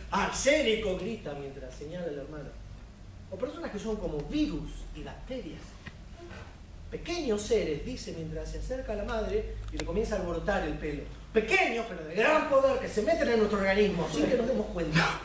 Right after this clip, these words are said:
Y nos empiezan a secar, a secar, a secar por dentro". Y también están las personas que son como alertas. Sí, increíble, pero es cierto. Personas que ni bien entran en contacto con nosotros, desencadenan una reacción inmensa.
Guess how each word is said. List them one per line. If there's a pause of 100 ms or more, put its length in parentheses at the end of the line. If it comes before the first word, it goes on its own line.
Y
nos
empiezan
a
secar,
a
secar, (320)
a
secar
por
dentro". (520)
Y
también
están
las
personas
que
son
como
alertas. (500)
Sí, (640)
increíble,
pero
es
cierto. (540)
Personas
que
ni
bien
entran
en
contacto
con
nosotros, (500)
desencadenan
una
reacción
inmensa.